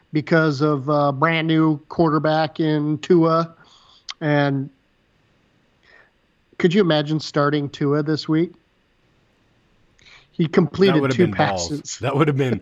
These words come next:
Speaker 2: that would have been
Speaker 1: <laughs> Or not two
Speaker 2: balls.
Speaker 1: passes. Yeah. What, eight point seven two points? <laughs>
Speaker 2: That would have been balls. But do you, but
Speaker 1: Yeah.
Speaker 2: do you think,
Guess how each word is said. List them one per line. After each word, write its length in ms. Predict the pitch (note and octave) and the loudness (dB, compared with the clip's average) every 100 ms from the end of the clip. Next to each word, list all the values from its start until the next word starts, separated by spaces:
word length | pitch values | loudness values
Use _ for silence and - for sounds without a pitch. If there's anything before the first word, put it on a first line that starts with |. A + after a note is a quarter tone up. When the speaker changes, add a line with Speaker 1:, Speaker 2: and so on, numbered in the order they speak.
| - A3+ | -8 -8
Speaker 2:
that 300 | A#3+ D#3 D#3+ | -2 0 0
would 120 | D3 | -2
have 100 | B2+ | -4
been 160 | B2+ | -2
Speaker 1:
<laughs> 40 | A3 | 2
Or 120 | E3+ | 4
not 300 | E3+ D#3 A2 | 2 0 -2
two 100 | F3 | -4
Speaker 2:
balls. 60 | C#3+ | 0
Speaker 1:
passes. 640 | D3+ D3 C#3+ C3 B2 - _ _ D3+ | 0 0 -2 -12 -18 -20 _ _ -8
Yeah. 220 | C#3+ C3+ F#3 G3+ C3+ | -6 -6 -12 -18 -4
What, 280 | D#3+ F3+ - - | 2 2 2 -2
eight 340 | F#3+ A3 - | -2 -2 -6
point 320 | - F#3 F#3+ G3 - | -2 0 0 -6 -14
seven 460 | - F#3 F3+ E3+ | -6 -4 -2 -6
two 220 | - F3+ | -4 -4
points? 580 | E3+ E3+ F3 G3 - - - | -2 -2 -2 -4 -10 -16 -16
<laughs> 60 | - - - - | -8 -4 -4 -4
Speaker 2:
That 160 | B2+ C#3 | -4 -4
would 100 | C#3 | -4
have 80 | C#3 | -4
been 140 | C3 A#2+ | -4 -4
balls. 280 | A#2 A#2+ G#2 _ _ _ | -4 -4 -6 _ _ _
But 140 | D3 C3+ | -6 -4
do 80 | F3 | -4
you, 120 | G#3 A#2+ | -6 -6
but 300 | B2+ G3 C#3+ | -2 -2 -4
Speaker 1:
Yeah. 220 | C3+ C3 _ C3+ | -14 -18 _ -10
Speaker 2:
do 100 | B2+ | -6
you 80 | F#3 | -6
think, 340 | F#3 F#3+ F3+ | -4 -6 -6